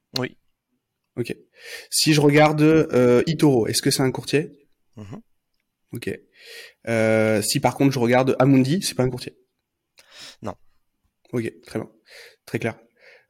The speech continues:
Speaker 2: Euh, très, très clair.
Speaker 1: Non, mais il peut aussi jouer ce rôle-là. Euh, il peut aussi jouer ce rôle de donner accès, euh, au marché, euh,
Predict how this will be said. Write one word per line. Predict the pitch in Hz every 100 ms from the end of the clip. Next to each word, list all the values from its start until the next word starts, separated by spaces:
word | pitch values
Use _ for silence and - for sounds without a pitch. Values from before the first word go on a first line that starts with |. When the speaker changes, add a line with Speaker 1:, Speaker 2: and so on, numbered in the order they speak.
| -
Speaker 2:
Euh, | 120 120 117 117 117 117 113 110 -
très, | - 135
très | 127
clair. | - 131
Speaker 1:
Non, | 139 160
mais | 160 131
il | 123
peut | -
aussi | 147 135 151
jouer | 131 143
ce | -
rôle-là. | 113 120 113 98 - _ _ -
Euh, | 113 104 101 107
il | 107
peut | - 131
aussi | 127 147
jouer | 123 127
ce | 117 110
rôle | 101 131 131
de | 107 123
donner | 117 110 107
accès, | 107 - - 127
euh, | 120 101
au | -
marché, | 104 98 - - 120
euh, | 113 92